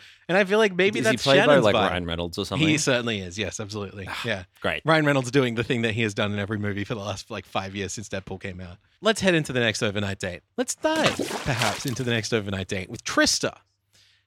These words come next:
Speaker 1: Uh, and, uh, speaking of diving, they meet up in Hawaii, of all places. It's pretty sweet, to be honest.
Speaker 2: This is a great deal.
Speaker 1: Yeah, like, they did not spare any expense. I mean, I guess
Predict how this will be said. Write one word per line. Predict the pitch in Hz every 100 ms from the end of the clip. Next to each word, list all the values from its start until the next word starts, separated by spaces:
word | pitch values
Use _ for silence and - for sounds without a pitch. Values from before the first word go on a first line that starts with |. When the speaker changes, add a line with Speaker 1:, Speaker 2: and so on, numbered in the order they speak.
| _ -
Speaker 1:
Uh, | 131 127 127 123 127 131
and, | 139 131
uh, | 139 131
speaking | 131 - 175
of | 110
diving, | 160 233 143 113
they | 135 180
meet | 214 247
up | 262
in | 269
Hawaii, | 208 233 240 262 349 320 151
of | 117
all | 117 107
places. | 131 113 107 107 92 113 131 - _ _
It's | - -
pretty | - 262 415 -
sweet, | - - 190 247 - -
to | 120
be | 107
honest. | 156 120 - 131 - - -
Speaker 2:
This | 117 -
is | 135
a | 110
great | 101 92 87
deal. | 87 80 - -
Speaker 1:
Yeah, | 196 143 - 117
like, | 139 147 - 131
they | 156 170
did | 151 180 190
not | 185 139
spare | - 143 123
any | 117 107
expense. | 98 - 131
I | 143
mean, | 190 185
I |
guess | 170 185 -